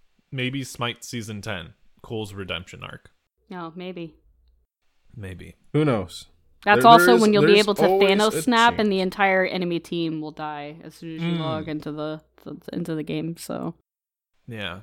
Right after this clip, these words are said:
Speaker 2: we'll see.
Speaker 1: I heard that was an, an ability coming soon.
Speaker 2: Yep. Thanos is coming to Smite. You heard it here first.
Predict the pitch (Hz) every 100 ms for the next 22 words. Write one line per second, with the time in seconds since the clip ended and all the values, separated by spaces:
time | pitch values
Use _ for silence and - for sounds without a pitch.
0 | - 175 - - - 107 113 104 101 98
1 | 95 92 - 98 92 95 92 87 85 95
2 | 87 87 - 80 95 _ - 185 _ _
3 | _ _ 233 226 214 196 - 185 175 165
4 | 170 151 151 175 175 165 170 156 139 151
5 | _